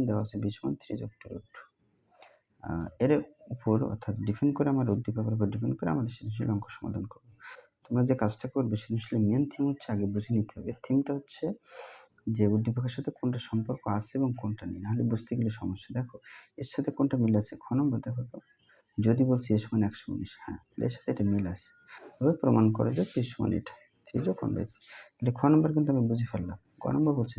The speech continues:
যদি b সমান x, b কই দেখো তো, এটা। খালি গ নম্বরের সাথে উদ্দীপকের এটা সম্পর্ক। এখন উদ্দীপকের সাথে দুইটা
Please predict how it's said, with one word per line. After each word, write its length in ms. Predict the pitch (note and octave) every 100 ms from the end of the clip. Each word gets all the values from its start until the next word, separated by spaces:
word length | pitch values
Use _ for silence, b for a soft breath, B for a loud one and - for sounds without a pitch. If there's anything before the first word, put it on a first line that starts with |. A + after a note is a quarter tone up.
| A2
যদি 160 | A2 G#2+
b 20 | B2+ D3+
সমান 240 | - A2 - -
x, 20 | - -
b 20 | B2+
কই 100 | - C#3+
দেখো 140 | C3 C#3
তো, 40 | - -
এটা। 160 | - - _ _ _ _ _ _ _
খালি 160 | C#3 C#3
গ 20 | B2 B2+
নম্বরের 220 | C3+ C#3+
সাথে 140 | D#3+ D#3
উদ্দীপকের 380 | D#3 D#3 D#3+ -
এটা 120 | - -
সম্পর্ক। 300 | - A#2+ A2 - -
এখন 220 | B2 D#3+ B2 B2 B B _
উদ্দীপকের 420 | - B2+ B2+ B2 B2
সাথে 180 | B2 G#2
দুইটা 180 | A#2